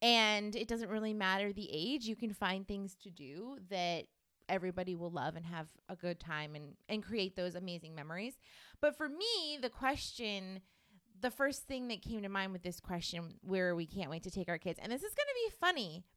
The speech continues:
but for me, it's Disneyland or Disney World. And that's because I've never been myself, and I've never really been that interested in going, but I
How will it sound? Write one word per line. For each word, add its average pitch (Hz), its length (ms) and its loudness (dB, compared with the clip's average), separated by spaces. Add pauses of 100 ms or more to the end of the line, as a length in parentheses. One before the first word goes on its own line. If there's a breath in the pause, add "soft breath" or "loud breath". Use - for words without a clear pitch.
but 254 180 4
for 294 120 -2
me, 320 220 0
it's 403 220 -2
Disneyland 247 600 2
or 214 80 2
Disney 202 320 -6
World. 147 300 -2 (400 loud breath)
And 311 180 6
that's 320 280 10 (160)
because 247 600 10 (420 soft breath)
I've 320 240 12
never 311 320 6
been 262 240 4
myself, 226 760 4
and 233 160 4
I've 233 160 2
never 262 220 -2
really 269 240 -2
been 240 220 -4
that 226 260 2
interested 302 520 -4
in 349 120 -6
going, 370 300 6 (600 soft breath)
but 302 100 12
I 302 160 8